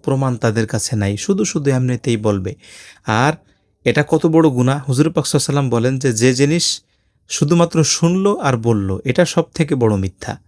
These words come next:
তো এই চকচকে হুজুররা এরকম বলে যে সুন্নিরা মাজার পূজা করে। হ্যাঁ,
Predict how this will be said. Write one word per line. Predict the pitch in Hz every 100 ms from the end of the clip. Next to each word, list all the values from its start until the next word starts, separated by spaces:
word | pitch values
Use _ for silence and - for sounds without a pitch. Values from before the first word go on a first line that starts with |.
| _ _ _ _ _
তো | 135
এই | 151 147
চকচকে | - 151 - 135 131
হুজুররা | 113 127 151 147 202
এরকম | 135 120 110 110 101
বলে | 98 101 98
যে | 101
সুন্নিরা | - 135 135 139
মাজার | 120 104 104
পূজা | 104 101 95
করে। | 104 101
হ্যাঁ, | 107 127